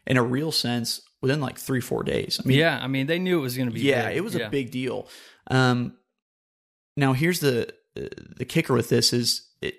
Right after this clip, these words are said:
Speaker 1: it really is tricky to evacuate, uh, for low-income families because you're,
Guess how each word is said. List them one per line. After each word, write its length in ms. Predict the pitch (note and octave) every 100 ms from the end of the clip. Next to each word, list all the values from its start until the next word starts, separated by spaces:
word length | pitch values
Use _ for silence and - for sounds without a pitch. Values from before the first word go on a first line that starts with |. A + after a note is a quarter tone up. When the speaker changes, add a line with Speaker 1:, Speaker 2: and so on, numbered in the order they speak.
| _ -
Speaker 1:
it 100 | B2+
really 260 | D#3+ D#3
is 160 | C3+ C3
tricky 460 | - - C3+ E3
to 160 | E3 B2+
evacuate, 800 | G#2+ G#2+ A#2 - C#3+ D3 D3 - - _ _ -
uh, 80 | -
for 180 | - C3+
low-income 420 | B2+ B2 A2+ -
families 560 | - E2 A#2+ C#2+ - - _ _ _ -
because 640 | C3 - B2 B2 A#2+ - - _ _ _ _ _ _ _ _ _ _ _ _ _ -
you're, 280 | C3 B2